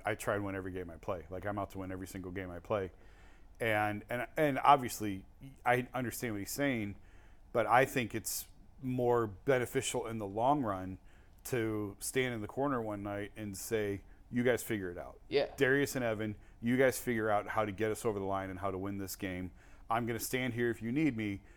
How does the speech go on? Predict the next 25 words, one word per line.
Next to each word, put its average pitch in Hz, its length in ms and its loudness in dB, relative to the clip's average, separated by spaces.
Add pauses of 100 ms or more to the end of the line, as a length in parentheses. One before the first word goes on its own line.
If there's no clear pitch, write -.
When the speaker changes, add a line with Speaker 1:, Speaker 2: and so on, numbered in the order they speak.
(140)
Speaker 1:
but 107 140 4
I'm 123 120 8
not 120 140 4
gonna 110 140 -4
have 110 180 0
the 101 60 -4
ball 101 200 0
in 104 60 -2
my 101 120 -4
hands. 104 320 -4
I'm 107 120 0
not 110 180 0
gonna 110 100 -4
initiate. 101 600 -2
I 104 80 0
want 107 240 -2
you 110 140 -4
guys 98 520 -2
to 101 200 -4
take 113 260 -4
the - 80 -10
shots, 104 540 0 (320)
run 113 180 -2
the 113 160 2
actions, 104 640 0